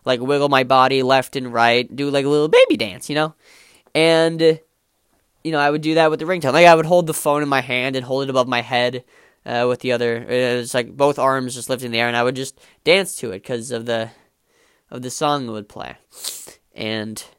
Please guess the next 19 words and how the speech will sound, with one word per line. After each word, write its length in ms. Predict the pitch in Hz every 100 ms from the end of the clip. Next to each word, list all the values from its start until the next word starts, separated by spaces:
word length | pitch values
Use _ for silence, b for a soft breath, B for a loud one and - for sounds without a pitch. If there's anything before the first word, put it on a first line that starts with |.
| _ _ _ -
me 380 | 185 180 127 -
being 320 | 151 139 127 113
as 100 | 123
young 140 | 123
as 80 | 113
I 80 | 120
was 180 | 131
back 160 | 131 131
then, 320 | 143 143 147 _ _ _
and 280 | 127 113 -
me 260 | 120 135 123
now, 220 | 117 117
I 60 |
don't 220 | 123 117 120
remember 500 | 139 208 170 123 -
me 100 | 123
doing 220 | 120 117
that 180 | 110 107
then, 260 | 113 117